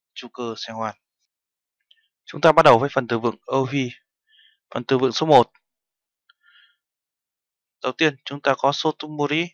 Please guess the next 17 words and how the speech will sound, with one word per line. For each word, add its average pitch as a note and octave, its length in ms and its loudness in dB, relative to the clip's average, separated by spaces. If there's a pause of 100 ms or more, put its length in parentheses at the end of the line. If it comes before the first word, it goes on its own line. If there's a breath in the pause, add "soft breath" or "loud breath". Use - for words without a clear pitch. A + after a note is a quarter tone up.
(240)
annaoda. B2 760 0 (220)
Đây A#2+ 140 -4
là A2+ 120 -4
mất C#3+ 180 -4
nước E3 240 -6 (120)
hoặc G#2+ 160 -14
không B2 240 -10
có, A#2+ 80 -4 (300)
không C#3+ 200 -6
có D3 120 0
nước D3+ 160 -10
máy. D3+ 260 0 (1000 loud breath)
Chungi D#3+ 300 -4
ga E3+ 240 4 (200)
nakata, A2 580 -2 (640)
mất B2+ 160 -6
điện. C3+ 260 -2